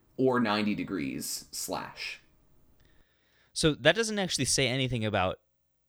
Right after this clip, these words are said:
Speaker 2: plus twos, does it? That's just about what is solved.
Speaker 1: Yeah, what's the acceptable misalignments?
Speaker 2: So my read on that then is that, because if you had U and D both misaligned by less than forty-five, then that is solved.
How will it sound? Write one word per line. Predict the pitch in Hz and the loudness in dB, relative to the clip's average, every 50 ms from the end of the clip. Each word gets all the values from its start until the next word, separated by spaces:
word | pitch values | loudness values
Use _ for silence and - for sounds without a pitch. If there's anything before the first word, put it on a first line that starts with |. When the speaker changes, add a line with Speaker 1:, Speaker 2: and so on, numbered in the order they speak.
| _ _ _ _ _ _ - | _ _ _ _ _ _ -10
Speaker 2:
plus | - - 180 - - - - | -6 -2 -2 0 0 0 -2
twos, | - - 190 131 - - - - - - - - - - - | -2 -2 -2 -2 -2 -4 -10 -12 -12 -12 -12 -12 -14 -10 -6
does | 107 101 101 139 | -4 -4 -2 -2
it? | 165 170 - _ _ _ _ _ _ | -4 -4 -6 _ _ _ _ _ _
That's | - 147 147 - | 0 0 0 0
just | - 139 127 - - | 0 -2 -2 0 0
about | 110 110 104 101 - - _ | 2 4 4 2 2 -2 _
what | - 113 107 120 110 | -6 0 2 4 4
is | 104 92 - | 4 4 4
solved. | - - - 135 131 110 - - 71 - - - - - - - - _ _ - - - | 4 4 4 4 4 2 0 -2 -8 -14 -14 -12 -12 -12 -12 -12 -16 _ _ -20 -6 0
Speaker 1:
Yeah, | - 139 131 | 2 4 4
what's | 127 147 165 160 - | 6 4 4 2 2
the | - 156 131 - | 2 2 2 2
acceptable | 123 120 - - - - - 139 135 - - - 110 113 113 | 0 -2 -2 -2 0 4 4 2 2 2 0 2 2 2 2
misalignments? | 110 104 104 - - 104 92 87 87 80 71 69 - - - - - - - - - - _ _ _ _ | 2 0 0 0 -2 -2 -2 -2 -4 -4 -6 -6 -8 -10 -12 -12 -12 -10 -10 -10 -10 -12 _ _ _ _
Speaker 2:
So | - - - - - - 156 143 139 131 127 | -4 0 2 4 4 6 6 4 4 4 0
my | 98 95 117 127 151 185 185 | 0 -2 0 2 4 4 4
read | 151 120 110 104 95 | 2 2 2 2 2
on | 95 87 90 92 | 0 0 0 -2
that | 90 87 85 85 - - _ _ _ _ _ _ - | -2 -2 -2 -2 -4 -8 _ _ _ _ _ _ -12
then | 117 104 107 98 92 92 92 92 | -6 -2 -2 0 0 -2 -4 -4
is | 73 78 101 92 | -6 -4 -4 -2
that, | 101 110 101 98 - - - - - - - | 0 2 2 2 0 -2 -8 -20 -20 -16 -6
because | - - 165 131 | -2 0 0 0
if | 131 135 147 175 | 0 -2 -2 0
you | 175 175 | 0 0
had | 175 165 143 117 | 2 2 0 0
U | 107 110 123 127 120 | 0 0 0 0 0
and | - 123 147 180 180 156 131 | 0 0 2 2 2 2 0
D | 104 113 98 101 104 | 0 -2 -2 -2 -2
both | 98 - 117 117 120 - - | 0 2 2 2 2 0 -2
misaligned | 117 113 - 117 107 107 104 101 104 98 | -2 -2 -2 0 0 0 0 0 0 0
by | 92 92 | 0 0
less | 92 92 92 92 92 - | 0 0 0 -2 -2 -2
than | - 95 95 | -6 -6 -6
forty-five, | - 101 90 90 90 - 123 113 101 87 92 90 92 | -4 -4 -4 -4 -2 -2 0 0 2 2 0 0 -2
then | 101 95 | -2 -2
that | 90 87 87 | -2 -2 -2
is | 85 85 | -2 -2
solved. | - - - 120 85 50 50 - - - | 0 2 2 2 0 -2 -6 -12 -14 -16